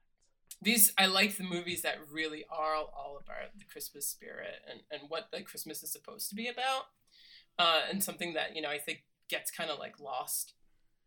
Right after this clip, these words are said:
in a lot of things and, and lost in the true meaning of Christmas outside of, um, the birth of Jesus and stuff. So, I don't know. It's about family and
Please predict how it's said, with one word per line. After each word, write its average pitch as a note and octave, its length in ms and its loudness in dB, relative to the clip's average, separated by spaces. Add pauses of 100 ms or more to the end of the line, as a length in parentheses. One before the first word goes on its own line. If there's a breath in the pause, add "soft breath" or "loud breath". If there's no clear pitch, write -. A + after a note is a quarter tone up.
(380)
in F#3 100 0
a F3 80 2
lot F3 160 4
of G3+ 140 0
things G3 260 2
and, D3 300 -4
and D3+ 220 -4
lost C#3+ 340 -2
in D3+ 80 -8
the C3 60 -12
true D3 200 -6
meaning C#3+ 300 -8
of - 100 -18
Christmas D#3 480 -6
outside C#3+ 380 -8
of, C3+ 320 -10 (260)
um, C3+ 360 -10
the - 60 -20
birth D3 260 -8
of - 80 -20
Jesus A#3 500 -2
and - 120 -18
stuff. - 260 -14
So, - 140 -12 (400)
I G3+ 80 0
don't G#3+ 100 4
know. - 120 -4 (100)
It's G3 140 -2
about G3+ 460 6 (560 soft breath)
family D#3 560 2
and C#3+ 120 -10